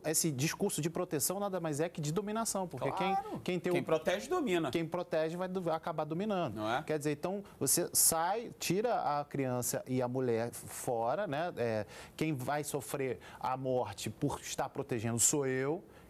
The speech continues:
Speaker 1: que, e, no, é, é, e na maioria das vezes você tem, enfim, algumas guerras que a gente pode falar, é, dentro do ponto de vista histórico, que morreu mais mulheres do que homens.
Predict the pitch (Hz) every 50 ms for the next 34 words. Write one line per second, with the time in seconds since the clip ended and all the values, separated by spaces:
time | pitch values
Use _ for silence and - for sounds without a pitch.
0 | - - - 135 117 113 - - 110 110 117 113 113 120 120 117 120 120 - 113
1 | 113 110 104 101 98 - - 110 107 104 101 98 95 98 - - 117 120 123 123
2 | 123 123 123 123 120 110 104 110 110 110 104 101 - - - - - - - -
3 | - 117 113 - 123 - - 127 127 127 - - - 127 127 113 - 127 110 98
4 | 87 - - - - - - - - - - - - - - 117 107 120 123 123
5 | 120 107 - 120 120 117 113 107 - 120 117 113 - - 117 117 107 104 - 120
6 | 107 113 113 113 107 - 110 110 104 104 101 92 95 - - - - 110 107 104
7 | - 113 - - 104 101 101 101 98 - - 107 - 131 143 165 170 131 - -
8 | - - - - - - - - - - 254 269 247 190 214 226 196 175 185 220
9 | 247 233 240 240 202 165 165 160 165 175 170 175 175 - 196 170 160 160 131 101
10 | 85 - -